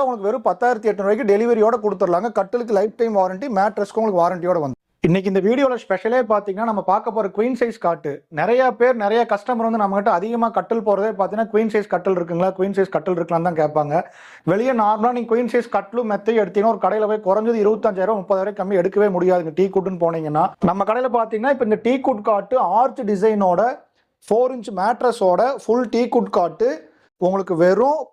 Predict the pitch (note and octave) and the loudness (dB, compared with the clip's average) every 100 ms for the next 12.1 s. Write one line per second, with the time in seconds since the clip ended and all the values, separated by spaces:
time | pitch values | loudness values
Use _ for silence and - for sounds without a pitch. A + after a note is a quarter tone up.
0 | F3 A3+ B3+ B3 A3+ G#3+ G#3 F#3+ G3 A3 | -2 0 0 0 0 -2 0 0 0 0
1 | G3+ G3 B3+ A#3+ A#3+ B3 A#3 G#3 F#3+ F#3 | 0 2 4 4 2 0 -4 -6 -2 -2
2 | E3+ A3 C#4+ - _ - F3 A#3 C4 B3+ | 0 -2 -2 -10 _ -2 0 2 0 0
3 | A#3 A3+ B3+ B3+ A3+ A#3 G#3+ A#3 A#3 A3+ | -2 0 0 0 0 0 -2 0 0 0
4 | F3+ G#3 B3 A#3 G#3+ G#3 G3 F3+ G3 G#3 | 2 2 0 -4 -6 -2 0 0 0 -2
5 | G3 E3+ G#3 G3+ G3+ G#3+ F#3+ F3+ A3+ F3+ | -2 0 0 -2 0 0 2 0 -2 -2
6 | F3 E3 F3 G#3+ A#3 A3+ G3+ G3+ A3+ A3+ | -4 -2 0 0 0 0 -2 0 0 0
7 | G#3 F#3 G#3+ G#3+ F#3+ F3+ A3 - A#3 G3 | 0 2 0 -2 0 0 0 0 0 2
8 | F#3+ G#3+ G3 F#3 F3+ G3+ C4+ - _ _ | 0 -2 -6 -6 0 0 0 -6 _ _
9 | G#3 A3 G3 F3+ A3 A#3 A3 A#3+ A3+ F#3+ | -2 -2 -2 -2 0 -2 0 0 0 0
10 | F3+ G3+ G3 F#3+ E3+ E3 E3 A#3 - - | 0 0 -4 -6 -4 -4 -2 -2 -2 -20
11 | - E3+ F#3 F#3 F#3+ B3 C4+ C#4 A#3+ A#3+ | -4 0 2 2 2 2 2 0 0 -4
12 | C4+ | -6